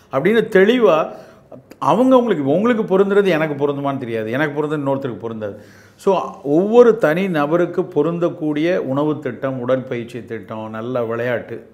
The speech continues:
திட்டமிட்டுட்டு அது வழியா படிப்படியா எடையை குறைப்பது தான் புத்திசாலித்தனமே ஒழிய, இந்த கிராஷ் கோர்ஸ் மாதிரி முப்பதே நாளில் இந்தி கற்கலாம்ங்கிற மாதிரி முப்பதே நாளில் எடையை குறைக்கலாங்கிறதெல்லாம் ஒரு பின்னால ஒரு ஆபத்து இருக்கும்.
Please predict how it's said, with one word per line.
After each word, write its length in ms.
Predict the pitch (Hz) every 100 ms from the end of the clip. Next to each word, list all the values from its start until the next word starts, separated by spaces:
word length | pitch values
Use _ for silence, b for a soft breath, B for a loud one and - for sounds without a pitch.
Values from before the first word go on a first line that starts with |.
| -
திட்டமிட்டுட்டு 680 | 135 175 143 107 104 113 - B B B B
அது 400 | 123 160 220 214
வழியா 300 | 214 226 233 -
படிப்படியா 640 | 151 175 196 208 196 214 190
எடையை 420 | 139 147 160 151
குறைப்பது 540 | 131 131 131 131 117
தான் 240 | 123 135 120
புத்திசாலித்தனமே 800 | 110 - 123 117 110 110 113 107
ஒழிய, 380 | 104 104 110 B B B B
இந்த 180 | - 117 -
கிராஷ் 320 | 180 208 214 -
கோர்ஸ் 220 | 160 123
மாதிரி 240 | 139 131
முப்பதே 380 | 123 123 139 139
நாளில் 300 | 127 127 123
இந்தி 220 | 123 117 120
கற்கலாம்ங்கிற 520 | 110 123 113 113 113
மாதிரி 260 | 120 127 123 B B -
முப்பதே 380 | 135 143 147
நாளில் 300 | 139 131 131
எடையை 260 | 120 123 127
குறைக்கலாங்கிறதெல்லாம் 840 | 117 110 123 120 113 110 139 208 151
ஒரு 440 | 113 110 107 -
பின்னால 360 | 139 147 151 147
ஒரு 120 | 120
ஆபத்து 400 | 113 123 127 123
இருக்கும். 280 | 113 127